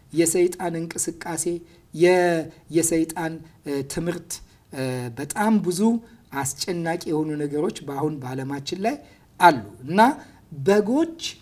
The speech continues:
በህይወታቸው በምድር ላይ የማይጠበቁ ከሆነ ለተለያየ አደጋ የተጋለጡ ናቸው። የሚቀጥለው ስላይዴ ላይ የጌታ ኢየሱስ ክርስቶስን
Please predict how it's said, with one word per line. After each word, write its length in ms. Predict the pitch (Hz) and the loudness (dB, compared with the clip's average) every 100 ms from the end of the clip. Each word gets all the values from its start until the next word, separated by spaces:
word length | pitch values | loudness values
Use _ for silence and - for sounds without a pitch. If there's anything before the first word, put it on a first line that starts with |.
| 147 | -6
በህይወታቸው 840 | 143 170 196 190 185 165 - - 110 | 0 2 4 2 2 -6 -8 -10 -12
በምድር 380 | - 151 170 170 | -10 -8 0 0
ላይ 160 | 165 131 | 0 -6
የማይጠበቁ 880 | 120 156 180 196 196 196 185 135 135 131 | -4 -2 2 2 2 0 -10 -8 -10 -10
ከሆነ 320 | 127 160 208 339 - - - - | -2 0 2 -2 -6 -20 -20 -2
ለተለያየ 580 | 180 202 226 185 156 151 | 2 4 4 2 0 -2
አደጋ 280 | 143 160 180 262 - - - | -2 0 2 0 -2 -10 -2
የተጋለጡ 560 | 151 170 156 151 151 170 | 0 2 0 0 -2 -4
ናቸው። 280 | 135 - 123 | -6 -6 -6
የሚቀጥለው 580 | 147 185 196 - 175 | -4 -2 -4 -2 -2
ስላይዴ 320 | 156 - 165 165 | -2 -2 0 2
ላይ 160 | 185 262 - - - | 4 2 -2 -12 -2
የጌታ 340 | 151 165 165 | 0 2 2
ኢየሱስ 300 | 165 139 156 | 0 -2 -6
ክርስቶስን 560 | - 160 - 160 - 165 | -6 -4 -2 -2 0 -2